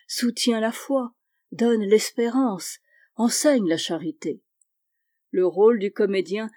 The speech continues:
si souvent décrié, n'apparaît pas petit à la lumière de cet apostolat. Il serait juste qu'un enseignement rénové apporte à celui dont la voix se pare des vertus des poètes et des dramaturges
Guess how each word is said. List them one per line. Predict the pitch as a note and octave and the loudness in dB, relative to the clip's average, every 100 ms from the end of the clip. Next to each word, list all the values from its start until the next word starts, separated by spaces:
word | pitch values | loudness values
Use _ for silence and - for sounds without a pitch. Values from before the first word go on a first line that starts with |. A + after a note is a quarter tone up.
| _ | _
si | - - G3 | -10 -6 -4
souvent | B3+ A3 C4+ G#3 | -4 -2 -2 2
décrié, | F3+ F3 - F#3+ A3+ A#3+ _ _ _ _ _ | 0 -2 -6 -4 -2 -4 _ _ _ _ _
n'apparaît | G#3 A#3+ C#4 B3+ C4 | -4 -2 -2 -2 -2
pas | C#4+ C4+ | -2 -4
petit | G#3+ G3 - A3+ F#3+ | 0 0 -2 0 2
à | |
la | E3 E3 | 2 0
lumière | F#3+ F#3 F#3+ E3+ D#3 | 0 -2 0 -2 -2
de | E3 | -4
cet | - F3 | -4 -4
apostolat. | E3 F3 - F#3+ E3 D#3+ - _ _ _ _ _ | -4 -6 -8 -6 -4 -6 -12 _ _ _ _ _
Il | G#3+ | -6
serait | A#3 D4 B3+ A#3 | -2 -2 0 0
juste | D4 D4+ - G3 F3+ | 0 -2 -2 -4 -4
qu'un | F3 F3+ | -2 -2
enseignement | G#3 - G#3 G#3 G#3+ E3 | -4 -4 -2 -2 -2 -4
rénové | G3 F#3+ F#3+ E3 F3+ F#3 - _ | -2 0 0 -2 -4 -6 -12 _
apporte | G3 G#3 B3+ C#4+ C4 | -4 -2 -2 -2 0
à | F#3+ | -2
celui | - G#3 A#3+ A#3+ | 2 0 2 0
dont | F3+ | -2
la | F3 F3 | -2 -4
voix | A#3+ C#4 A3 | -2 -4 -2
se | - | -4
pare | F3 A3 A3+ E3+ | -4 -4 -6 -4
des | F3 | -4
vertus | F3 G3 - A#3+ | -4 -6 -6 -4
des | E3+ | -2
poètes | - F#3 G3+ G3+ D#3 | -2 -4 -2 -4 -2
et | E3+ | 0
des | E3+ | 0
dramaturges | F#3+ G3 F3 - A#3 A3 D3 - | -2 -6 -6 -6 -6 -6 -8 -16